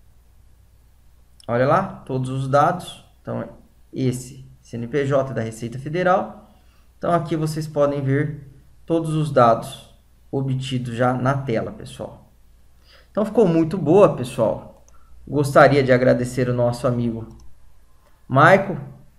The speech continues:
que vem compartilhando os seus conhecimentos em nosso grupo de estudos e fazendo com que a informação chegue na mão de outras pessoas.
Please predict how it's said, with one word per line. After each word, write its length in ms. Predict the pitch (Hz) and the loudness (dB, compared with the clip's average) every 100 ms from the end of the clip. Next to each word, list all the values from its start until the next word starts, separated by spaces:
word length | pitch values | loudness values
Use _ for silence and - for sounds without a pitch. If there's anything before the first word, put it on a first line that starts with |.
| _ _ _ - _ _ | _ _ _ -20 _ _
que 140 | 147 | -2
vem 360 | 131 135 123 127 | 2 2 0 -2
compartilhando 1120 | 175 185 185 151 151 156 131 131 123 104 - - - - - _ - | -2 2 6 6 4 2 4 6 4 0 -10 -16 -20 -20 -20 _ -14
os 140 | 156 | -8
seus 180 | 156 135 | -4 -2
conhecimentos 640 | 147 147 151 208 160 165 156 | 0 0 0 0 0 0 0
em 40 | |
nosso 300 | 131 131 131 | 2 2 0
grupo 340 | 147 175 - - - - | 0 0 -2 -14 -20 -14
de 160 | 120 | -8
estudos 640 | 143 - 190 208 196 - - - - - _ _ - - - - | -8 -6 -4 -4 -6 -12 -20 -20 -20 -20 _ _ -20 -20 -20 -10
e 440 | 175 185 196 - - - - _ - - | -2 0 -2 -4 -16 -20 -20 _ -20 -20
fazendo 560 | - 196 156 143 151 143 | 4 6 6 6 2 0
com 240 | 139 143 | -4 -6
que 360 | 131 123 110 - - - - - - - - - - _ - - - - _ - - | -6 -6 -8 -10 -20 -20 -20 -20 -20 -20 -20 -20 -20 _ -20 -20 -20 -20 _ -20 -4
a 120 | 127 | 0
informação 760 | 131 165 170 170 - 156 165 165 | 2 2 4 2 4 4 4 0
chegue 360 | - 160 147 | -4 0 2
na 140 | 156 151 | 4 4
mão 200 | 131 131 | 4 2
de 80 | |
outras 260 | 127 127 131 | 0 -2 -6
pessoas. 720 | 135 156 - - - - | -6 -6 -8 -14 -16 -20